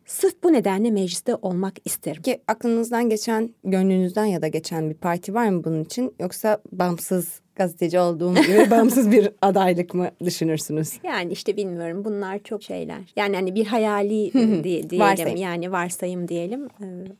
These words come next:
Speaker 1: açıkçası. Böyle. <laughs>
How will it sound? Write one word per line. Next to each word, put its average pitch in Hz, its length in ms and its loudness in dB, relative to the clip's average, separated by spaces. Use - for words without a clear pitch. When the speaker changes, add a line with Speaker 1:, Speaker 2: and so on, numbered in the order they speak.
Speaker 1:
açıkçası. - 600 -14
Böyle. 247 360 4
<laughs> 311 100 6